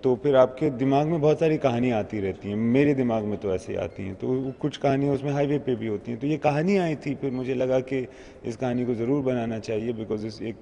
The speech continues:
कोई ख़ास बात है जो ये कहानी कहना चाह रही है। तो फिर वो क-, क्योंकि कहानी फिर बन गई, उसके लिए फिर film भी बन गई। बहुत सारी नई चीज़ें मुझे दिखी हर एक state में। अ,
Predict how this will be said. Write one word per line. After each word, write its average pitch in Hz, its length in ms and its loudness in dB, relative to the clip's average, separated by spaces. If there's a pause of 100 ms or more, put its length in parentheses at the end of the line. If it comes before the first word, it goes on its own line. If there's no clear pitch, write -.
कोई 107 140 -4 (400)
ख़ास 110 240 2
बात 104 380 4
है 104 80 0
जो 104 100 -2
ये 98 120 0
कहानी 104 320 -2
कहना 98 320 -2
चाह 92 200 -6
रही 87 180 -8
है। - 100 -8 (1120)
तो 123 260 0
फिर 131 80 2
वो 131 160 2
क-, - 140 -4
क्योंकि 123 360 -4
कहानी 123 320 -2
फिर 127 220 0 (340)
बन 131 200 2
गई, 123 240 2
उसके 107 420 -12
लिए 104 140 -8
फिर 104 160 -14
film 107 240 -10
भी 110 100 -6
बन 107 200 -8
गई। 104 120 -12 (500)
बहुत 143 260 -2
सारी 202 240 2
नई 165 260 4
चीज़ें 156 320 0
मुझे 139 240 2
दिखी 117 320 -2
हर 117 200 0
एक 127 500 -2
state 101 380 -2
में। 143 160 -4
अ, - 20 -18